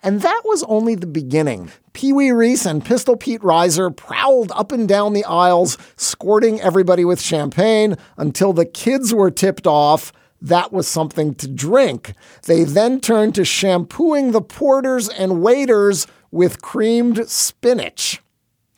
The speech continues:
All of the blinds in the dining car were ripped down, Bailey reported,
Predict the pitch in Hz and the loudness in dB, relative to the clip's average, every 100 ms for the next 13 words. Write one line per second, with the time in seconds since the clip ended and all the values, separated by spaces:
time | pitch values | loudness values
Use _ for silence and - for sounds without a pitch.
0 | - _ _ - 220 294 320 269 226 202 | -20 _ _ 2 4 4 2 2 4 4
1 | 202 202 175 170 147 165 175 175 - 165 | 4 2 0 -2 0 2 2 0 0 2
2 | 156 156 151 135 165 170 156 147 147 147 | 2 2 0 0 -2 0 2 4 2 0
3 | 170 _ - 135 147 143 147 139 135 151 | -4 _ -8 0 2 2 2 0 -2 0
4 | 139 143 139 131 | 0 2 2 0